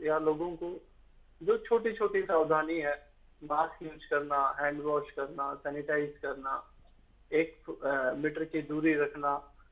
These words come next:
और vaccination को फॉलो करना चाहिए। जो लोग अभी भी vaccinated नहीं है, जो लोग booster dose के बारे में अभी भी सोच रहे हैं, मुझे लगता है कि ये अब एक तरह से उनके लिए एक इशारा है कि आप प्लीज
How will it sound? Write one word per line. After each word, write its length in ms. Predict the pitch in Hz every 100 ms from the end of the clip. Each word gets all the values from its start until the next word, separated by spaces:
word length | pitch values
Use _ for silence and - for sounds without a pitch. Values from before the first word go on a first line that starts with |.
| _ -
और 360 | 156 180 - 139
vaccination 680 | 156 160 175 170 165 175 165
को 340 | 165 214 - -
फॉलो 240 | 185 175 165
करना 340 | 156 131 135
चाहिए। 440 | 135 139 135 135 - - - -
जो 400 | 127 160 190 190
लोग 400 | 165 165 165 -
अभी 320 | 147 139 165 180
भी 180 | 175
vaccinated 720 | 160 143 - 160 156 - 156 139
नहीं 280 | 139 143
है, 100 | 131 - _ - _ _ -
जो 120 | 160
लोग 260 | 165 165 147
booster 340 | 151 147 170
dose 180 | 156 151 -
के 80 | 165
बारे 240 | 151 147
में 140 | 151
अभी 160 | 147 147
भी 140 | 147
सोच 340 | 160 143 143 143
रहे 120 | 139
हैं, 200 | 131 135 - - - - 151
मुझे 220 | 151 175
लगता 300 | 160 156 -
है 120 | 160 185
कि 340 | - 190 160
ये 120 | 135 160
अब 380 | 156 156 156 -
एक 160 | 160 -
तरह 200 | 160 160
से 160 | 160 165
उनके 300 | 156 147 160
लिए 160 | 160
एक 140 | 156 -
इशारा 460 | 135 - 147 185 185
है 320 | 156 - - - - - -
कि 60 | 156
आप 120 | 156
प्लीज 360 | - 156 180